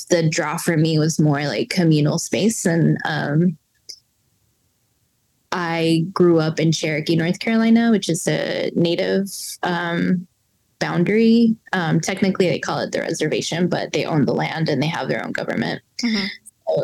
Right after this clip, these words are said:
Speaker 1: um, like, growing up there, um,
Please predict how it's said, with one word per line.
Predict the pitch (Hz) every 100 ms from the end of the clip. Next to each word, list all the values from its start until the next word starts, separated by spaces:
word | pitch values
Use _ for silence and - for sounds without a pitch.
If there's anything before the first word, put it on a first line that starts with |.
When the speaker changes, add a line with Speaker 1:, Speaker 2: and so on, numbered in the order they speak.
| -
Speaker 1:
um, | 156 156 156 - 180 160 _ _ _ _ _ _ _ _ _ -
like, | 180
growing | 175 170 170 170
up | 156 -
there, | 165 156 156 160 156 - - -
um, | 165 160 156 147 151